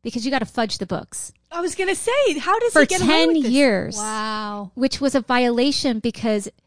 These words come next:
Speaker 1: I guess, in the House, you gotta rotate that person every two years, which I would
Speaker 2: Ooh.
Speaker 1: imagine is to stop
Speaker 2: Yes.
Speaker 1: stuff like this from happening.
Speaker 2: Yes. <gasps>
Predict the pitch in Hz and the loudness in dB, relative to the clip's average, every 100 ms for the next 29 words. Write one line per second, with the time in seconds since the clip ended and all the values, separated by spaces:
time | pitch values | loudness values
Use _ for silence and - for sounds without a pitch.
0 | _ _ - 226 233 240 - 208 185 277 | _ _ -10 -6 -4 -4 -4 -6 -2 -2
1 | - - 220 226 196 202 - 220 202 180 | -2 -2 0 0 0 0 0 -2 -2 -4
2 | - 196 208 - 185 180 - 330 359 269 | -2 -4 -4 -6 -6 -6 -2 0 2 2
3 | 220 240 262 240 226 233 226 208 208 214 | 2 2 0 0 0 0 0 2 0 -2
4 | 190 185 - 208 - 220 180 226 254 330 | -6 -8 -6 -6 -4 0 0 0 -2 0
5 | 202 - 190 175 - 175 - 165 - 214 | 0 -2 -2 -4 -4 -6 -6 -10 -8 -4
6 | 214 - 196 170 156 - 180 - - - | -4 -4 -4 -4 -6 -6 -12 -16 -20 -18
7 | 339 349 339 311 294 | -14 -12 -10 -12 -14